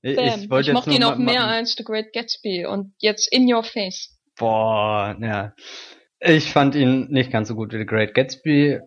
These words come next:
Speaker 1: aber natürlich besser als Star Trek Into Darkness und mittlerweile auch Man of Steel, aber auch nicht wieder ganz so unterhaltsam wie Iron Man drei.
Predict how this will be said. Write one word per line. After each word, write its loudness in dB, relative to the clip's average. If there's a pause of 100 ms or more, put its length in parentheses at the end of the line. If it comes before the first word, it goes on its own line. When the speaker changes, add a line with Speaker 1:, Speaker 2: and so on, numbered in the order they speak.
Speaker 1:
aber 4
natürlich 0
besser -2
als -2
Star 2
Trek -8
Into 0
Darkness 0
und -4
mittlerweile 2
auch 2
Man -4
of -8
Steel, 2
aber 4
auch 0
nicht -4
wieder -4
ganz -2
so -2
unterhaltsam -4
wie -4
Iron -4
Man -6
drei. -4